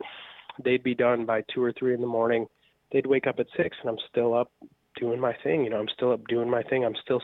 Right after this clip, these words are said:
stealing, getting, just, just all in all, just doing a lot of ridiculous stuff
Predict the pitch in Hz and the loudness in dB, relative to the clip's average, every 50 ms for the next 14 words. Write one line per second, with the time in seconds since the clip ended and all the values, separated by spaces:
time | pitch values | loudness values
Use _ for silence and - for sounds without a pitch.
0 | - - - 127 127 127 131 135 135 135 131 127 - - 131 123 131 135 131 - | -6 -6 0 2 2 4 4 4 2 2 0 -4 -2 0 2 2 4 2 0 -2
1 | - _ _ _ _ - - - - - _ _ _ - 151 143 - - _ _ | -6 _ _ _ _ -20 -20 -20 -20 -20 _ _ _ -4 -2 -2 -2 -6 _ _
2 | - 160 147 - - - 131 131 131 135 123 123 127 127 123 120 120 110 - - | -2 -2 -2 -2 -2 -2 0 2 2 4 4 4 4 2 2 0 -2 -8 -4 -2
3 | 135 131 127 127 131 135 131 127 113 - - 117 117 - 123 127 - - 123 117 | -2 -2 -2 -2 -2 0 0 -2 -2 -4 -8 -10 -6 -2 -4 -4 -2 -2 -4 -4
4 | 113 - - - 127 127 - | -4 -6 -2 0 0 0 0